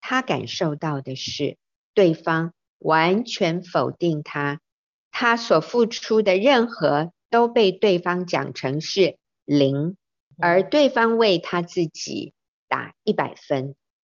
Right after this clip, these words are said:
Speaker 2: 嗯。
Speaker 1: 可是帮我打零分，
Speaker 2: 嗯。
Speaker 1: 哦，那我觉得我会非常的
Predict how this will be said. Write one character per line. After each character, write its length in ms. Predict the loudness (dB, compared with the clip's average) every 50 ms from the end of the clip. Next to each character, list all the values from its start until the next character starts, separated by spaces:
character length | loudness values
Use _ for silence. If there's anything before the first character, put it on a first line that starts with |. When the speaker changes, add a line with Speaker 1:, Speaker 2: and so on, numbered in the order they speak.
| _
Speaker 2:
嗯。 140 | -20 -18 -8
Speaker 1:
可 160 | -2 -2 -2
是 400 | -2 0 0 2 2 2 0 -4 _ _ _ _ _
帮 300 | 0 0 2 2 0 2
我 320 | 2 2 0 0 -2 -12 _ _ _ _ -10
打 240 | -10 -8 -8 -10 -16 _ _ _ _ _
零 260 | -4 -2 0 0 0 2
分， 420 | 4 4 4 4 2 -2 -8 _ _ _ _ _ _ _ _ -18
Speaker 2:
嗯。 180 | -18 -14 -6 -2
Speaker 1:
哦， 460 | 0 2 2 0 -2 -6 -12 -16 -16 _ _ _ _ _
那 140 | -4 -2 -2
我 120 | -2 -2
觉 280 | -6 -6 -6 -6 -6 -4
得 380 | -4 -2 -2 -2 -2 -6 -8 -12 _ _ _ _ _ _ _ _ -6
我 140 | -4 -4
会 420 | 0 2 4 4 4 4 2 -2 _ _ 0
非 260 | 2 4 4 4 2
常 400 | 0 -4 -6 -4 -4 -4 -4 -2
的 320 | 0 0 0 0 -2 -4